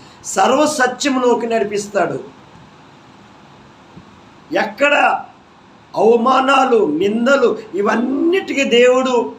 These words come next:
మనకి ట్రైనింగ్ ఇస్తాడు. ట్రైనింగ్ ఇచ్చి సాధకముగా అభ్యాసం చేసినప్పుడు పరిశుద్ధాత్మ దేవుడు, దేవుడు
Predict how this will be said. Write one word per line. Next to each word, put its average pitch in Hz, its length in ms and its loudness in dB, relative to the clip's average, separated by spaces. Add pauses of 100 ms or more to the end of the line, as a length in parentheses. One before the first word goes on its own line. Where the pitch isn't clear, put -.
(120)
మనకి 196 340 -4
ట్రైనింగ్ 185 500 -4
ఇస్తాడు. 170 640 -6 (1900)
ట్రైనింగ్ 214 560 -4
ఇచ్చి 226 520 -2 (440)
సాధకముగా 185 1600 -2 (300)
అభ్యాసం 220 880 2
చేసినప్పుడు 196 1080 0 (240)
పరిశుద్ధాత్మ 175 880 -4
దేవుడు, 175 760 -2 (300)
దేవుడు 202 400 2